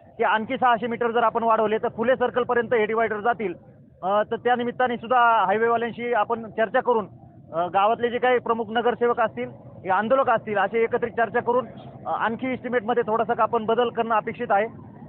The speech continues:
हायवे, हायवे अथॉरिटीशी आपण त्या निमित्तानं वेळोवेळी भेटणार आहोत. खरं तर आज हा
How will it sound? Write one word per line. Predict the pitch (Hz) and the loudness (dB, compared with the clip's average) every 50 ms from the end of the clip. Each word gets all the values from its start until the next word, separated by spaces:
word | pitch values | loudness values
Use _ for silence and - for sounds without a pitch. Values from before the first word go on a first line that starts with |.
| - - - - | -18 -12 -6 -2
हायवे, | 190 202 226 240 247 | 0 2 4 2 2
हायवे | 208 170 156 - - 185 214 233 247 | 2 -2 -6 -4 -2 0 2 2 2
अथॉरिटीशी | 233 220 220 214 233 233 208 202 254 | 0 0 -2 -4 -4 -4 -4 0 0
आपण | 233 226 247 233 | 0 2 0 -2
त्या | 214 240 226 220 214 214 - - 196 | 0 2 2 4 4 2 0 -2 -6
निमित्तानं | 208 214 214 - 226 214 220 220 220 208 - - 185 | -10 -8 -4 -2 -2 0 0 0 0 -2 -4 -6 -2
वेळोवेळी | 196 220 226 226 226 226 | 0 2 4 4 4 4
भेटणार | - 214 208 175 240 262 254 | 2 2 0 0 2 2 4
आहोत. | 233 208 170 - - - - - - - - - - - - - - - | 4 2 0 -2 -8 -20 -20 -20 -20 -20 -20 -20 -20 -20 -20 -14 -6 -2
खरं | 220 240 | 0 2
तर | 240 262 269 262 | 2 4 2 2
आज | 226 156 160 170 220 240 226 | 2 0 0 0 0 0 0
हा | 185 202 220 | 0 0 0